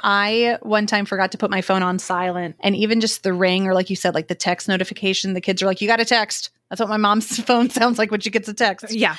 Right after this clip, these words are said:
Speaker 1: And my kids are six. So no, they are absolutely super observant of all times. One time I was logged into, it was one of our curriculum things, but it must say, like, "Welcome Megan" or, or something like that. And one little boy in my class was like, "Why does the board say 'Welcome Moggin'?"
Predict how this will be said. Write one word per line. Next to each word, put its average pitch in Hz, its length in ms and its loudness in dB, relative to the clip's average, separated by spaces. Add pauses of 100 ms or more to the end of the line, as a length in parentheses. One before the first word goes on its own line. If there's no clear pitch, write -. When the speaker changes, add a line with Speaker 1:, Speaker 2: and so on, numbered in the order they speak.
(260)
Speaker 1:
And 277 260 0
my 220 160 2
kids 214 240 -2
are 185 80 -2
six. - 640 -4
So 170 500 0
no, 190 320 -2
they 190 140 2
are 170 200 -4
absolutely 185 680 0
super 185 500 -4
observant 165 680 -2
of 175 140 -2
all 160 160 2
times. 160 400 -4 (280)
One 214 140 2
time 202 380 2 (260)
I 190 240 2
was 185 380 0
logged 190 320 4
into, 196 180 4
it 196 140 2
was 202 140 -4
one 220 120 2
of 330 80 -2
our 185 120 0
curriculum 190 500 0
things, 180 280 -4
but 185 120 2
it 185 60 -2
must 190 200 2
say, 190 140 2
like, 180 220 0
"Welcome 180 420 2
Megan" 180 420 0
or, 196 240 -4 (100)
or 196 100 -4
something 190 240 -4
like 185 100 -8
that. 185 200 -2 (360)
And 240 240 2
one 202 140 2
little 202 100 0
boy 196 120 0
in 190 40 -2
my 190 80 -2
class 190 240 -2
was 185 100 -8
like, 185 200 -2 (180)
"Why 214 160 0
does 339 140 -2
the 320 80 0
board 269 240 2
say 233 240 2
'Welcome 202 440 2
Moggin'?" 190 600 0